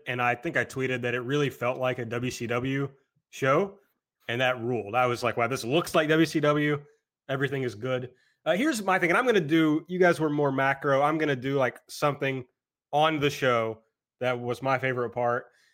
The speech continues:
And in part, I wanna do a, a mea culpa. Uh, I, according to a, a friend of the show, Joe Lanza, you're not supposed to admit when you get something wrong. But I was skeptical of starting with Cody,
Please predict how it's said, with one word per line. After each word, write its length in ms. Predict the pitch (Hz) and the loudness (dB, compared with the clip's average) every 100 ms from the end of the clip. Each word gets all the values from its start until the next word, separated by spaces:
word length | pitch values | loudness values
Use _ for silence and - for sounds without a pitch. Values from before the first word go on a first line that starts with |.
| _ | _
And 280 | 151 156 156 | 0 2 2
in 140 | 170 147 | 0 2
part, 200 | 185 196 | 4 4
I 60 | |
wanna 220 | 160 156 | 4 2
do 260 | 143 147 143 | 0 2 4
a, 400 | 131 123 120 131 - _ | 4 4 0 -6 -14 _
a 160 | 127 120 | -8 -6
mea 240 | 131 135 | -2 -2
culpa. 520 | 127 139 127 117 113 - _ _ _ _ | -2 -4 -4 -4 -4 -6 _ _ _ _
Uh, 180 | 120 120 | -4 -2
I, 80 | 110 - | -4 -6
according 480 | 151 131 - 208 185 | -6 -2 4 4 4
to 240 | 147 151 139 | 4 4 4
a, 140 | 139 - 139 | 2 -4 -4
a 180 | 127 | -4
friend 180 | 117 147 | -2 -4
of 40 | 135 | -4
the 60 | |
show, 160 | 127 131 | -4 -4
Joe 180 | 127 127 | -2 0
Lanza, 240 | 131 123 | 0 0
you're 80 | 123 | -2
not 80 | 127 | -2
supposed 220 | 135 127 | -4 -8
to 60 | |
admit 300 | 120 117 127 | -8 -6 -6
when 120 | 127 120 | -6 -8
you 60 | |
get 120 | 120 | -8
something 240 | 117 120 117 | -8 -8 -6
wrong. 380 | 120 127 127 123 - _ _ | -2 2 2 -2 -10 _ _
But 100 | 185 | 4
I 120 | 226 | 4
was 360 | 240 269 285 - | 6 6 6 2
skeptical 760 | - 226 226 165 135 113 - _ _ _ | 2 2 2 -2 -2 -6 -8 _ _ _
of 120 | 151 135 | -12 -10
starting 520 | - 170 175 180 170 | -2 2 4 4 4
with 200 | 151 - | 2 0
Cody, 520 | 160 160 165 165 147 | 0 2 2 0 -4